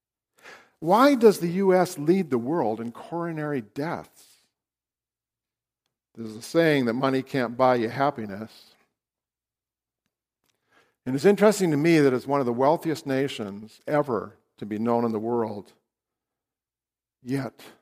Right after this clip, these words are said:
there's so much pain. There's so much brokenness. There's so much unhappiness.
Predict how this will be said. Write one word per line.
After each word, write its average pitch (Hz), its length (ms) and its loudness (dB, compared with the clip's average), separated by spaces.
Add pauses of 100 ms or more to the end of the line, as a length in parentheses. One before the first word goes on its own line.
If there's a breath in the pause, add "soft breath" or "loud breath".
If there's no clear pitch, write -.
(140)
there's 113 160 -14
so - 240 -6
much 117 260 -8
pain. 95 320 -14 (1200)
There's 120 200 -4
so 160 260 0
much 135 260 -2
brokenness. 113 720 -2 (340)
There's 156 160 0
so 190 140 4
much 175 200 6
unhappiness. 135 920 -4